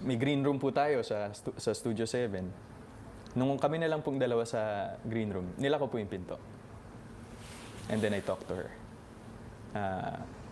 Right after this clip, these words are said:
"I'm really sorry for what happened. Uh, iniwan kita. And, um,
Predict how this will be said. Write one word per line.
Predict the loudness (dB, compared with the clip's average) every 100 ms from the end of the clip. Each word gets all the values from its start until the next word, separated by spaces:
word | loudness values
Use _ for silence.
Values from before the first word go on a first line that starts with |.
| -12 -12 -4
"I'm | 2 4
really | 4 2
sorry | 2 0 0 -4 -2
for | 0
what | 0 0
happened. | -2 -2 -2 -2 -6 -10 -12 -14 -14 -12 -12 -12 -10 -4
Uh, | -2 -2 0
iniwan | 2 2 2
kita. | 0 -2 -4 -6 -12 -14 -14 -12 -12 -12 -12 -6
And, | -2 0 0 0 -2 -2
um, | 0 0 0 0